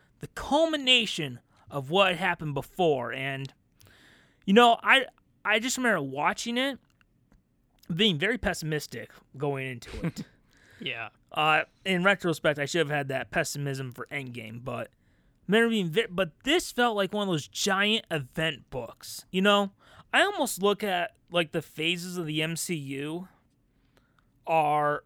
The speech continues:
Speaker 1: focused on different areas of comics. Like, phase one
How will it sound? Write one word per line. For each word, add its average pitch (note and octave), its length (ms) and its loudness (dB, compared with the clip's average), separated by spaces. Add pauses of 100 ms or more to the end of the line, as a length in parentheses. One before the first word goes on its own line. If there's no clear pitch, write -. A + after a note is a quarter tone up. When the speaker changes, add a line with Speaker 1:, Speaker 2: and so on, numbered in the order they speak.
(100)
Speaker 1:
focused G#3 520 0
on E3+ 180 2
different F3 460 -4
areas D#3 400 0
of C3 120 -10
comics. C3 540 -8
Like, C#3+ 220 -6
phase G3+ 420 -2
one F3 540 -2